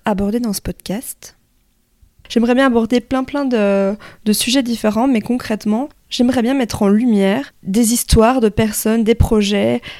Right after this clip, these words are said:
euh, des expériences qui ne seraient pas arrivées à ces personnes-là sans avoir voyagé. Que ce soit un projet professionnel, un projet personnel, des relations amicales amoureuses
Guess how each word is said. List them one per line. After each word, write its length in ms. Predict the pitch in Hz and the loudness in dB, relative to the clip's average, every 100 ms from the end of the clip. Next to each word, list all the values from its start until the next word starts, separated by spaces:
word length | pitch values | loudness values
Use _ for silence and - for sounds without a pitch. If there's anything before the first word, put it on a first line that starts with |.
| - _ - | -20 _ 0
euh, 800 | 196 190 190 185 190 185 185 185 | 4 4 4 2 2 0 0 -2
des 240 | - 208 | -2 -2
expériences 500 | 240 - 240 214 277 | -2 -2 0 0 -2
qui 100 | - | 0
ne 140 | 208 196 | 0 0
seraient 220 | - 196 | -2 -2
pas 160 | 254 269 | 0 0
arrivées 300 | 254 240 226 | 0 0 0
à 60 | |
ces 180 | 220 208 | -2 -4
personnes-là 580 | 208 - 202 190 202 285 - - - | -6 -4 -2 0 -2 -4 -12 -20 -20
sans 340 | - - 254 233 | -10 0 2 4
avoir 300 | 214 226 233 | 4 2 0
voyagé. 540 | 220 202 196 196 214 208 _ - - - _ _ _ _ _ _ _ | 0 2 0 -2 -6 -10 _ -20 -20 -20 _ _ _ _ _ _ _
Que 100 | - | -6
ce 140 | 220 220 | -2 -2
soit 340 | - 214 202 - _ _ | 0 0 -2 -6 _ _
un 120 | 202 | 0
projet 400 | 196 202 180 185 | 2 0 0 0
professionnel, 760 | 180 190 202 - 220 247 285 311 - | -2 -4 -6 -2 -2 -2 -4 -6 -4
un 120 | 208 | -2
projet 320 | 196 202 190 | 0 0 -2
personnel, 600 | 196 208 - 202 208 214 - - - - - | -2 -2 0 2 2 -2 -6 -14 -16 -18 -6
des 160 | 202 226 | 2 4
relations 460 | 220 214 202 - | 4 2 0 0
amicales 400 | 214 208 196 208 | 2 2 2 2
amoureuses 720 | 208 196 196 220 226 226 214 | 4 4 4 4 4 2 2